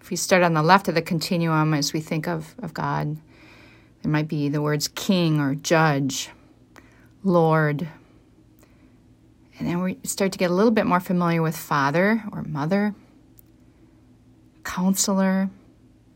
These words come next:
shepherd. We're getting a little bit closer now. Shepherds very hands-on with sheep, care about each one of them.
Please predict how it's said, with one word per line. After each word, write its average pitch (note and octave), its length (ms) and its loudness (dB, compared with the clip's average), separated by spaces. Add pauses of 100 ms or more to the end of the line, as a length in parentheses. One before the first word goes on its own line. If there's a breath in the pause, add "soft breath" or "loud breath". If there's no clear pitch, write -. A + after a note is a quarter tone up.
(200)
shepherd. G#3 840 0
We're F3 80 -8
getting E3+ 240 -4
a E3 60 -2
little F#3 180 0
bit F#3+ 180 -4
closer F#3 460 -4
now. D#3+ 280 -2
Shepherds F3+ 540 -8 (680 loud breath)
very G3 260 0
hands-on F3+ 640 2
with D#3+ 120 0
sheep, D#3+ 420 -4 (800 loud breath)
care F3 260 -6
about E3+ 280 -6
each F#3 340 -6
one F3 100 -4
of E3+ 160 -4
them. D#3 440 -4